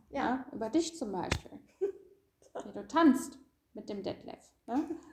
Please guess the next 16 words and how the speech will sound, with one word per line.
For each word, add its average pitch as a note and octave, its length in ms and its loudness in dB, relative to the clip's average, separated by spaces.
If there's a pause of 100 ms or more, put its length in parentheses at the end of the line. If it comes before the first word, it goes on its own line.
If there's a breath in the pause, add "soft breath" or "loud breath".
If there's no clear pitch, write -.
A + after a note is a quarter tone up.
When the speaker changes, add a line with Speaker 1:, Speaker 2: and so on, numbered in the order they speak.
Speaker 2:
So, F4 140 0
da B3 120 4
kann D4+ 160 8
man C#4 120 8
auch C#4 60 8
mal G4 120 8
drüber G#3 260 2
lachen. F#3+ 280 -2
Du A#3 80 4
musst E4 160 6
nicht F#4 140 2
immer B3+ 240 8
die, G#3+ 180 -2 (440)
die G#3+ 80 -4
Dicken D#4+ 420 8
sein, B3 600 8